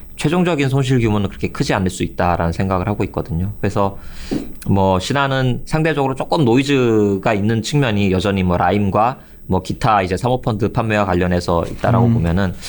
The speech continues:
Speaker 1: 케이비도 상당히 좀, 어, 괜찮은 선택이지 않나 이렇게 생각을
Speaker 2: 그냥
Speaker 1: 합니다.
Speaker 2: 케이비가 요새 좀 자유로운 편인 것 같아요.
Speaker 1: 네. 아, 제가 말씀 못 드렸는데 참고적으로 이번 이 분기 실적에 보시면은 그 전체적인 영업 외 손익이 마이너스 천이백육십억을 기록을 했거든요, 합쳐서.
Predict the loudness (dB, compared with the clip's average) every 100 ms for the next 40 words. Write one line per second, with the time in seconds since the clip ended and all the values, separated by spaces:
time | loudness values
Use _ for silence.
0 | -14 -14 -2 0 2 2 0 0 0 0
1 | 0 0 -2 0 0 0 0 0 0 -2
2 | -2 -2 -2 -2 0 0 -2 -2 -4 0
3 | 2 2 2 0 -6 -2 0 2 4 4
4 | 2 2 0 0 2 4 4 2 2 2
5 | 2 0 2 4 4 2 -2 -4 0 0
6 | -2 -10 -20 -20 -20 -6 0 0 0 0
7 | 0 0 0 0 0 0 2 2 2 2
8 | 2 2 2 2 0 -2 0 0 2 2
9 | 0 -6 -18 -16 -14 -6 -2 0 2 2
10 | 2 0 0 0 -2 0 2 4 2 2
11 | 0 0 0 0 0 2 2 2 2 2
12 | 2 2 2 2 2 2 2 0 0 0
13 | 0 0 -2 -2 0 2 0 0 -2 0
14 | 2 2 0 0 0 0 -2 -2 0 0
15 | 0 0 2 2